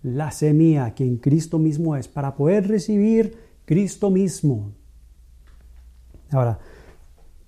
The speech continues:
yo no sé en qué momento, para mí fue cuando yo,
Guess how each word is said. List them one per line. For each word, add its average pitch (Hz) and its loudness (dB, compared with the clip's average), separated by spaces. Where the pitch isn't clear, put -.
yo 156 8
no 180 4
sé 180 0
en 139 0
qué 190 6
momento, 196 4
para 135 -2
mí 190 4
fue 196 0
cuando 160 4
yo, 185 4